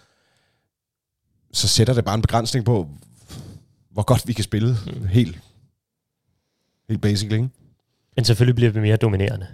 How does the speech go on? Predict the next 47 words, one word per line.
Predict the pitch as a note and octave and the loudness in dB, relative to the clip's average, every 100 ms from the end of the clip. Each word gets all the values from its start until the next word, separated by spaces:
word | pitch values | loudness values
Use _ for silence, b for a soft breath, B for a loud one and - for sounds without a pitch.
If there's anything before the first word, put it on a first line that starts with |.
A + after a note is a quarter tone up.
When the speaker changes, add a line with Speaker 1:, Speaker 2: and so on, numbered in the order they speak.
| - | -6
Speaker 2:
Altså, | A#2 - | -2 0
City | G2 - - B2+ | -2 -4 -2 2
var | A#2 G#2 | 4 4
på | G#2+ | 2
vores | G#2 G2+ G#2 - | 2 0 0 -6
tredjedel | - - A2 A2 A2 | -2 2 4 2 2
af | A2 | 2
banen | G#2+ G#2 G#2 | 0 0 0
halvfjerds | G#2 - G#2+ G2+ | 0 2 0 0
procent | - A#2 A2 | -2 0 0
af | A2 | 2
tiden. | - A#2+ A2+ - | 2 2 0 -6
Speaker 1:
Og | - | -8
det | |
er | |
på | - | 0
Speaker 2:
Vi | G2 | 2
havde | A2 | 4
Speaker 1:
hjemme-, | C3 D#3+ D#3+ | 4 4 6
Speaker 2:
én | |
Speaker 1:
det | D3 | 6
er | |
på | C#3 | 4
Speaker 2:
sølle | C3 | 6
Speaker 1:
hjemmebane. | A#2+ G#2+ A#2+ | 4 4 4
Speaker 2:
afslutning | G2+ F#2+ A#2+ | 4 4 4
på | A2+ | 4
mål. | A2 G2 - B B B B B | 2 0 -4 B B B B B
Så | - A#2 | 0 2
selvfølgelig | A2 A2 A#2+ C3+ B2 - | 2 4 6 6 6 2
er | G#2+ | 0
vi | G#2 | 2
mere | G#2+ A#2 | 4 4
dominerende. | A2+ G#2 A2+ - - | 2 0 -2 -4 -4
Men | - | 0
jeg | A#2+ | 2
håber | A2 B2 A#2+ | 4 4 4
ikke | A#2+ B2 | 2 -2
bare, | C3+ G#2+ | 2 2
at | |
vi | G#2+ | 2
bliver | A2+ A2 | 0 2
mere | A#2+ | 4
dominerende. | C3 A#2+ A2+ G#2+ | 4 4 4 2
Jeg | G#2+ | 2
håber, | G2+ A2+ | 2 2
vi | A2 G#2+ | 2 0